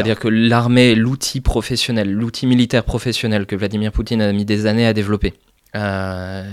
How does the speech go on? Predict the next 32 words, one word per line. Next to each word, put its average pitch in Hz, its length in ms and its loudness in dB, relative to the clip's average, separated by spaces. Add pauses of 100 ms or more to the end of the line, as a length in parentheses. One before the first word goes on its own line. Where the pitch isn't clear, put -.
depuis, 98 500 -6
euh, 92 220 -6
depuis 95 320 -10
qu'il 104 120 -8
est 107 40 0
au 107 60 -4
pouvoir, 104 400 -2 (500)
euh, - 20 -16 (300)
qui 143 300 -2
fonctionne 120 460 2
en 120 120 0
partie 123 420 0
sur 117 300 0
le 113 100 4
reliquat, 123 560 0 (160)
euh, 98 140 -6
reçu 110 580 -6
de 113 140 -4
l'Union 123 280 0
soviétique, 117 600 -6 (720)
qui 127 80 0
est 123 60 4
donc 135 200 2
un 120 80 2
truc 120 240 -6
qui 113 240 0 (300)
coûte, 151 300 0
lui 143 260 4
a 147 40 6
coûté - 220 -2
une 135 80 0
fortune 117 480 -6